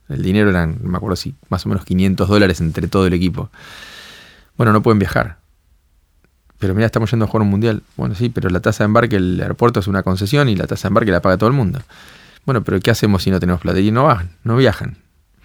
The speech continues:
Bueno, empezamos a llamar a la Secretaría de Deportes, era un sábado, obviamente a esa hora nadie, y llamamos a las familias, "Che, no nos dejan viajar", empiecen a llamar a las radios. Entonces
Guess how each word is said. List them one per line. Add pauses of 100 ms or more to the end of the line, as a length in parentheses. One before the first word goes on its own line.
(720)
Bueno, (460)
empezamos
a
llamar
a
la
Secretaría
de
Deportes,
era
un
sábado,
obviamente
a
esa
hora (100)
nadie, (800)
y
llamamos
a
las
familias,
"Che,
no
nos
dejan
viajar",
empiecen
a
llamar
a
las
radios.
Entonces